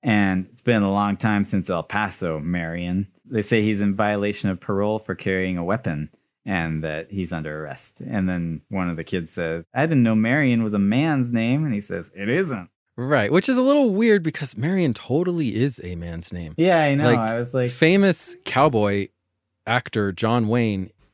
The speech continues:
Speaker 2: that wasn't his real name. His real name was Marion.
Speaker 1: Marion. <laughs>
Speaker 2: <laughs> By saying "it ain't," obviously that's what everyone takes to be the confirmation that, you know, Mister Sir was actually, you know, transgender,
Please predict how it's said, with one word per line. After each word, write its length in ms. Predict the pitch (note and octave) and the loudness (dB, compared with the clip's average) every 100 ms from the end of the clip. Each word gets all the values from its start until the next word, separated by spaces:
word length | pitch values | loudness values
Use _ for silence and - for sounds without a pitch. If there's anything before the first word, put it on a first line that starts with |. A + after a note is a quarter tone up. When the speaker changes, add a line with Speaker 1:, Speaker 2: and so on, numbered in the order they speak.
| - | -8
Speaker 2:
that 140 | B2 | -2
wasn't 220 | C3 C3 | 0 0
his 140 | A#2 A2+ | -4 -2
real 120 | A#2 | 0
name. 180 | A#2+ F2+ | -2 -2
His 180 | A2+ G#2+ | -4 0
real 160 | C3 | 0
name 180 | C3+ A#2+ | 2 0
was 140 | G2+ - | -2 -6
Marion. 480 | F#2 G#2 G2 D#2+ C#3 | -6 -4 -4 -2 0
Speaker 1:
Marion. 520 | A3+ A#2+ F#2 F#2 F#2 - | 0 -2 -4 -6 -6 -4
<laughs> 320 | C3 C#3+ C3 F#3 - - | -4 0 0 0 -4 -4
Speaker 2:
<laughs> 1040 | E3 B2 - - - _ _ _ _ A2 - | -2 -2 -6 -10 -10 _ _ _ _ -6 2
By 220 | B2+ C#3+ | 4 2
saying 440 | - C#3+ C3+ B2 | 2 2 4 2
"it 160 | B2 C3 | 2 0
ain't," 420 | C3 C3 A2 G#2+ - | 2 2 2 -2 -6
obviously 440 | G2+ A2+ A2+ G#2 A2 | -2 0 0 -2 0
that's 260 | A2 - A2 | -2 -4 -4
what 180 | G#2+ | -2
everyone 280 | G#2+ G#2 G2+ | 0 -2 -4
takes 220 | G2 G2+ - | -4 -6 -6
to 100 | G2 | -4
be 120 | G2 | -4
the 120 | G2 | -4
confirmation 840 | - G2 G2 F#2 G2 - F#2+ E2+ E2 | -4 -4 -4 -6 -6 -6 -6 -8 -6
that, 260 | F#2+ E2+ - | -6 -6 -10
you 220 | G#2+ F#2+ F2 | -14 -10 -10
know, 80 | E2 | -10
Mister 280 | F2+ - | -10 -10
Sir 580 | F2+ - B2+ A2+ G2 F2+ - - - - | -10 -4 0 0 0 -6 -10 -20 -18 -10
was 160 | G#2 | -6
actually, 540 | G2+ G2 - F#2 F2 - _ _ _ | -6 -6 -8 -10 -10 -16 _ _ _
you 120 | G2+ | -8
know, 160 | E2+ E2 | -8 -12
transgender, 800 | - G2+ F2+ - G#2 F#2 F2+ F2+ | -8 -6 -6 -4 -4 -4 -6 -10